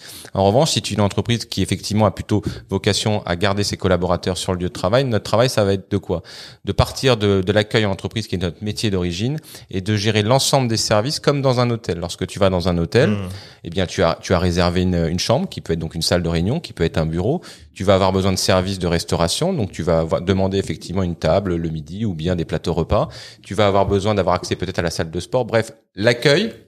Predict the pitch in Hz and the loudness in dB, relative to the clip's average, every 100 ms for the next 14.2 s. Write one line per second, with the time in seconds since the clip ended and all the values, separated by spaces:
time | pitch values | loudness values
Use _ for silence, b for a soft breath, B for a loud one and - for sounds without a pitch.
0 | - 87 95 127 107 95 90 90 - 139 | -6 -4 0 2 2 0 0 -2 2 0
1 | 117 98 92 104 120 117 127 156 147 113 | 2 0 2 0 2 2 2 0 0 -2
2 | - 104 101 - 104 101 95 - B B | -2 -2 -2 -2 -4 -2 -6 -8 B B
3 | 98 135 - 139 139 131 127 117 113 113 | -2 0 4 4 4 2 4 2 2 -2
4 | 113 - 101 110 120 104 120 165 - 101 | -2 -8 -4 -2 -2 -2 -2 -2 -4 0
5 | - 165 B B - 104 - 101 117 110 | 0 -2 B B -16 -8 -8 -6 -6 -2
6 | 123 120 104 92 90 - B B B B | 0 0 2 0 -2 -8 B B B B
7 | B - 98 - 127 127 107 - 120 135 | B -6 -4 2 4 6 4 4 4 4
8 | 160 113 101 127 - 113 - 107 110 143 | 4 0 4 2 2 -2 2 2 4 4
9 | 131 101 - 127 113 - 101 127 104 - | 2 0 0 -2 0 2 0 0 -6 -2
10 | 95 95 95 101 - 98 92 95 147 196 | 0 0 0 -6 -10 -10 -8 -4 -4 -4
11 | B B - 117 131 156 147 139 143 - | B B -4 -2 -2 0 0 0 0 0
12 | - 117 120 120 113 120 107 101 104 104 | 0 2 2 2 2 2 4 2 2 4
13 | 110 110 - - 104 - 165 - - 131 | 4 2 -4 -6 -4 -4 -4 -4 0 -2
14 | 123 | -2